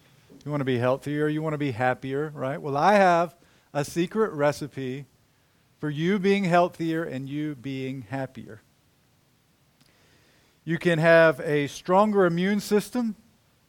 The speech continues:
You can lower your blood pressure. You can be happier and experience less depression.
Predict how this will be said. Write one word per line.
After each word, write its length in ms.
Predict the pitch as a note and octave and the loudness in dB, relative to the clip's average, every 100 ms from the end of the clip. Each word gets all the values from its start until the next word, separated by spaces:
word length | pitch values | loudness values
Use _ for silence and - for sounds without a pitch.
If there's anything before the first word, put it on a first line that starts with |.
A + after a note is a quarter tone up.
| _ _ _ _ _ - | _ _ _ _ _ -10
You 140 | D3 | -4
can 200 | E3 D3+ | -2 4
lower 280 | D#3 F#3 F#3 | 4 6 4
your 180 | E3 B2+ - _ | 2 -2 -8 _
blood 380 | - C#3 D#3+ F3 | -10 0 2 2
pressure. 460 | F#3 F#3+ - A3 G3 _ _ _ _ _ _ _ _ _ _ _ _ _ _ - | 2 0 0 -8 -10 _ _ _ _ _ _ _ _ _ _ _ _ _ _ -10
You 100 | D#3+ | -6
can 140 | F3+ | -2
be 160 | D#3+ E3 | 0 0
happier 640 | C#3+ E3 F#3 G3+ G#3 A3+ | 2 2 2 0 -2 0
and 80 | F#3 | 0
experience 640 | C#3+ - - E3 D3+ B2 D3 | -2 -10 -6 -4 -4 -6 0
less 300 | D#3 E3 - | 2 0 -4
depression. 800 | F3 F3 E3+ E3 F#3 G3 F#3+ | -6 0 2 0 -4 -6 -8